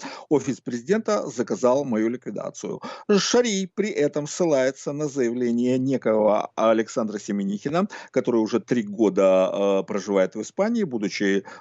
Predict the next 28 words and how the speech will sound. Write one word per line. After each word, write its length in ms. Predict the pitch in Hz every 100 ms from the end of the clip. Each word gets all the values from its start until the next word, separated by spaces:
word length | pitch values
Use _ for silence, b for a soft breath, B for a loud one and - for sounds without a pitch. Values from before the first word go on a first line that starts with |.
| -
объявлен 580 | 101 101 104 92 98
в 80 | 98
розыск 380 | 104 87 95 -
на 100 | 98
территории 400 | - 101 101 104
Украины, 800 | 113 - 190 233 262 254 254 254
и, 580 | - 151 151 143 135 135
э, 760 | 131 123 123 123 123 127 120 117 B B -
э, 160 | 123
приводит 520 | 117 156 175 160 147 -
документ, 600 | 123 131 143 165 220 220
э, 260 | 160 135
с-, 100 | 123
э, 20 | 131
в 360 | 120 117 113
своём 260 | - 131 120
видеоролике 580 | 117 135 196 240 233 226
заявление 600 | 165 139 135 165 185 180
самого, 840 | - 143 127 123 123 127 98 87 B B B
э, 60 | -
Але-, 880 | 113 - 120 113 117 104 104 104 104
Александра, 760 | 110 120 - 110 104 104 104 101 -
э, 60 |
э, 960 | 101 101 101 104 101 104 95 110 104 113
э, 40 |
вот 220 | 107 110
этого 240 | 104 107 107
беглеца, 720 | 107 113 117 - 185 233